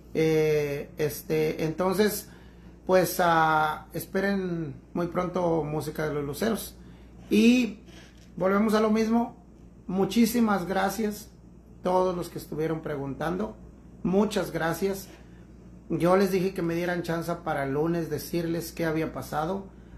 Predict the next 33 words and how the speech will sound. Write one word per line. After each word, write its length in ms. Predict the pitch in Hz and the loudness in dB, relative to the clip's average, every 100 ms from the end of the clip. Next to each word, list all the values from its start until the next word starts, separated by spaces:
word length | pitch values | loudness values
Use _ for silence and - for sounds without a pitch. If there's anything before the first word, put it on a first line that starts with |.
| - | -4
Ayer 480 | 147 147 165 170 165 | -2 2 2 2 0
yo 120 | 175 | -2
no 180 | 175 170 | -2 -4
pude, 260 | 170 180 | -4 -2
dejamos 380 | 185 - 170 160 | -2 -4 -4 -2
ese 220 | 160 - | -4 -6
video 480 | 151 151 165 175 - | -4 -2 0 -2 -4
de 180 | - 151 | -4 -4
lo 200 | 139 131 | -2 -6
que, 580 | - 139 135 131 127 127 | -6 -4 -2 -4 -4 -8
de 140 | - 139 | -6 -4
lo 220 | 131 - | -4 -6
que 760 | 135 131 123 120 117 113 113 113 | -6 -4 -4 -4 -4 -6 -8 -4
fuimos 600 | 165 180 175 - - - - | -2 0 -2 -6 -14 -16 -16
a 160 | 147 131 | -10 -6
ver, 320 | 135 196 285 - - - - - - | -2 -2 -4 -12 -20 -20 -20 -20 0
pero 300 | 160 165 160 | 2 4 4
ese 260 | 160 160 165 | 2 0 -4
no 200 | 156 151 | -4 -4
era 280 | 151 139 | -4 -4
el 120 | 135 123 | -6 -8
final. 400 | 147 170 349 359 - - - - - - | -6 -2 -2 -4 -16 -20 -20 -18 -18 -8
Les 120 | 143 | -4
vamos 240 | 139 160 165 | -2 0 0
a 60 | |
dejar 240 | 185 165 180 | 0 0 0
un 100 | 185 | 0
video, 420 | 202 202 202 208 - - - - - - - - | 2 2 2 0 -6 -18 -20 -20 -20 -20 -16 -8
ah, 440 | 139 135 131 120 120 - | -4 -4 -4 -4 -8 -12
pues 160 | - 127 | -12 -6
cómo 220 | 180 180 | -4 -4
fue 220 | - 165 165 | -2 -4 -4
que, 380 | 156 139 127 | -4 -4 -6